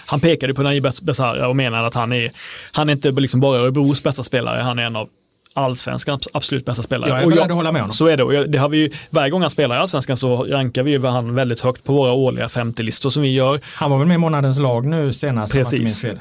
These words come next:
Speaker 1: Men det som är kul med Besara, det, det är ju roligt att han faktiskt spelar i ett mittenlag.
Speaker 2: Ja.
Speaker 1: Jag älskar när den typen av klassspelare sipprar ner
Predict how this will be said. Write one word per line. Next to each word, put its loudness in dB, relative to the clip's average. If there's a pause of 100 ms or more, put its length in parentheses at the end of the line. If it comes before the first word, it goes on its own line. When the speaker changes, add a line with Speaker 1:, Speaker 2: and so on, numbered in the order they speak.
Speaker 1:
Men 4
det 4
som 0
är 0
kul 2
med 2
Besara, 2
det, 0
det -4
är 0
ju 2
roligt 0
att -4
han -4
faktiskt -4
spelar 0
i 0
ett -6
mittenlag. -8
Speaker 2:
Ja. -10 (240)
Speaker 1:
Jag 0
älskar 0 (260)
när 0
den -2
typen -4
av -4
klassspelare -4
sipprar -4
ner -2